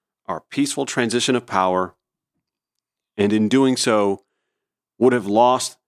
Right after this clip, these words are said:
the faith of the American voter, which further erodes our ability to elect leadership. Not to diminish Liz Cheney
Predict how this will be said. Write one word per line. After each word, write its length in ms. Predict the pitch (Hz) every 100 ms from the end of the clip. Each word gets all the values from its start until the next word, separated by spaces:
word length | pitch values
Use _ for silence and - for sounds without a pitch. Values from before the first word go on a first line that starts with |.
| _ -
the 140 | 101
faith 560 | - - 123 139 139 - _ _ _ _ _ _ _ _ _ _ _
of 120 | 107 98
the 120 | 107
American 520 | 92 98 113 135 127
voter, 480 | 107 98 95 92 - _ _ _ _ _ _ _ _ _ _ _ _ _ _ _
which 440 | - 117 - - - _ _ _ _ _ _ _ _
further 280 | - 113 117
erodes 840 | 113 101 98 98 98 90 - - _ _ _ _ -
our 160 | 104
ability 680 | 110 101 98 98 98 87 85 _ _
to 180 | - 110
elect 520 | 95 98 98 - - _ _
leadership. 640 | 98 101 87 - 76 - _ _ _ _ _ _ _
Not 240 | 113 135 -
to 60 |
diminish 460 | 165 180 220 233 -
Liz 220 | 143 139
Cheney 460 | - 120 107 101